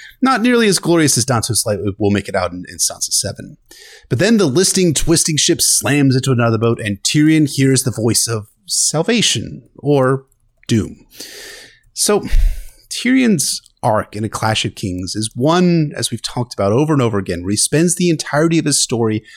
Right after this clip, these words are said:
propping up his monstrous nephew, keeping him in power, and protecting King's Landing, especially the elites, from the horrors of Stannis. So it's only natural that his arc culminates here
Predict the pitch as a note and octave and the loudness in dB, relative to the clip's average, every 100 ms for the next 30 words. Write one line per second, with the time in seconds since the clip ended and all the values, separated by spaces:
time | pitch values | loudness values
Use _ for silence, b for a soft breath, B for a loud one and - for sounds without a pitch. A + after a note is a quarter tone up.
0 | B B - F3+ F3+ E3+ C#3 C3+ A#2 G#2+ | B B -4 -2 0 0 0 0 0 0
1 | G#2 A#2+ D3+ - C#3+ - G#2+ - A2 - | 0 0 0 0 -2 -2 -6 -4 -4 -4
2 | - G#3+ A#3 G3+ G3 - B2 A#2+ A#2+ - | -2 0 2 2 2 0 0 2 2 0
3 | B B C3 C3+ - F#3+ - F#3 - D3+ | B B -4 -4 0 0 2 0 2 2
4 | D#3 C3+ A#2 G#2+ G#2+ G#2+ - - - - | 2 0 -2 0 -2 -4 -10 -12 -10 -8
5 | - F2+ G2+ A#2+ F3+ A3+ - - B B | -8 -6 0 2 2 2 0 -4 B B
6 | B A2 G#2 A2 - G3 F3 D#3+ C#3 C#3 | B 0 0 0 0 2 4 2 2 0
7 | B2 - _ _ - - G#3+ A2+ - - | -2 -6 _ _ -6 -2 0 0 -2 -2
8 | - - - - - D3 D#3+ E3+ G3 G3+ | -2 -4 -10 -10 -2 0 0 2 2 2
9 | G#3+ F#3+ D3+ D3 - D3+ - - A3 G#3 | 2 2 2 2 0 -2 -2 0 2 2
10 | G3+ F#3 F3 E3+ | 0 2 2 2